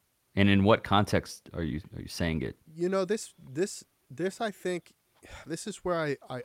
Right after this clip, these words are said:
Speaker 2: I'm disappointed that crypto went so wrong, or is going wrong right now, and that true democratization does not exist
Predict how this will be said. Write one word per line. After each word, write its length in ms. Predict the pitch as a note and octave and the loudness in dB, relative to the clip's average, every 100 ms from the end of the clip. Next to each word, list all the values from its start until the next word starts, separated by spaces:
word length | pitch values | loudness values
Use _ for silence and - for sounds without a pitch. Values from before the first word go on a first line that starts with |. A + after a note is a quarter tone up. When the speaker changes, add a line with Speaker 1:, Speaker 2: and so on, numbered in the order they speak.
| - | -8
Speaker 2:
I'm 240 | A#2+ A2+ G#2 | -8 -8 -6
disappointed 800 | C#3+ D3+ - - C3 A#2+ A#2+ A2+ _ _ _ | -6 -6 -6 -6 -6 -4 -8 -8 _ _ _
that 380 | A#2 B2+ B2 - | -6 -4 -4 -6
crypto 480 | - D3 - B2+ A#2+ | -4 -4 -2 -2 -2
went 320 | G#2 B2 - | -2 -6 -8
so 340 | - B2 A2+ G2 | -8 -6 -6 -6
wrong, 500 | G2 A#2+ C3 G2+ - - - A#2 A#2+ C#3+ | -6 -4 -4 -6 -12 -20 -20 -16 -12 -4
or 120 | C3+ | -2
is 240 | C3+ B2 | -2 -4
going 480 | A#2 B2 C3+ B2+ G#2+ | -4 -4 -2 -4 -6
wrong 380 | G#2+ A#2+ C3 A#2 | -6 -6 -4 -4
right 180 | G#2 G2+ | -6 -8
now, 240 | G2+ F#2+ - _ _ _ _ - | -10 -12 -16 _ _ _ _ -6
and 420 | B2+ B2 A#2+ A2+ | 0 2 0 -2
that 360 | A#2+ A#2+ A2+ G#2+ _ _ _ _ _ _ _ | -2 -2 -2 -6 _ _ _ _ _ _ _
true 360 | - - C4 C#4+ | -4 2 4 4
democratization 1300 | G3 F3 E3 E3+ - - E3 B2 B2+ C#3 - B2 G#2+ | 2 2 2 0 -2 -4 -4 -4 -4 -4 -6 -8 -8
does 220 | - A#2 A2+ | -6 -6 -4
not 240 | C3 B2 | -4 -4
exist 640 | G2+ G2 F2+ - - - | -8 -12 -16 -18 -20 -20